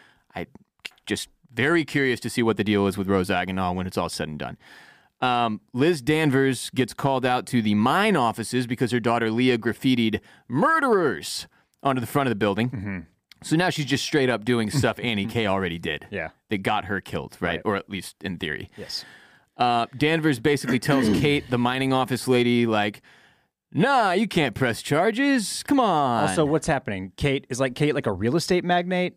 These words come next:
Speaker 1: Yeah, why
Speaker 2: She
Speaker 1: is she
Speaker 2: owns
Speaker 1: the
Speaker 2: those,
Speaker 1: mining
Speaker 2: she's
Speaker 1: office
Speaker 2: the,
Speaker 1: but also the
Speaker 2: but
Speaker 1: ice
Speaker 2: also the
Speaker 1: rink
Speaker 2: ice
Speaker 1: lady?
Speaker 2: rink?
Speaker 1: And Danvers banged her husband too.
Speaker 2: Right. But I was like, Wait.
Speaker 1: This
Speaker 2: Does
Speaker 1: lady
Speaker 2: she
Speaker 1: again?
Speaker 2: Yeah, yeah, yeah. The, my first thought was, "Wait, does she own the mine?"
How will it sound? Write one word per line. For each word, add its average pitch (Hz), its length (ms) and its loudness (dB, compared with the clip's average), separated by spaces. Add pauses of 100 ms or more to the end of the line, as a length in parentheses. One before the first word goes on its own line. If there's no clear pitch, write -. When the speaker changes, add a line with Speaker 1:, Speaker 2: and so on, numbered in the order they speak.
Speaker 1:
Yeah, 151 140 2
why 143 260 2
Speaker 2:
She 180 40 0
Speaker 1:
is 175 60 0
she 135 60 2
Speaker 2:
owns 139 60 4 (100)
Speaker 1:
the 143 60 2
Speaker 2:
those, 135 80 2
Speaker 1:
mining 156 260 0
Speaker 2:
she's 156 40 2
Speaker 1:
office 151 280 0
Speaker 2:
the, 113 60 -4
Speaker 1:
but 135 100 0
also 139 220 0
the 127 80 2
Speaker 2:
but 127 80 2
Speaker 1:
ice 143 60 2
Speaker 2:
also 156 180 -2
the - 20 0
Speaker 1:
rink 160 140 2
Speaker 2:
ice 156 80 2
Speaker 1:
lady? 170 140 2
Speaker 2:
rink? 170 300 0 (500)
Speaker 1:
And 117 100 -2
Danvers 135 320 2
banged 135 320 0
her 151 160 2
husband 147 320 0
too. 175 340 4
Speaker 2:
Right. 107 240 -2 (440)
But 135 80 0
I 147 60 2
was 135 140 -2
like, 127 140 0
Wait. 165 240 0 (640)
Speaker 1:
This 175 140 2
Speaker 2:
Does 233 100 0
Speaker 1:
lady 269 140 2
Speaker 2:
she 285 40 4
Speaker 1:
again? 302 260 2
Speaker 2:
Yeah, 208 140 4
yeah, 160 160 4
yeah. 127 280 2
The, 107 120 -4
my 127 180 0
first 156 320 -2
thought 156 180 0
was, 123 140 -8
"Wait, 139 240 0
does - 100 -8
she - 220 -6
own 151 260 2
the 143 80 2
mine?" 139 480 0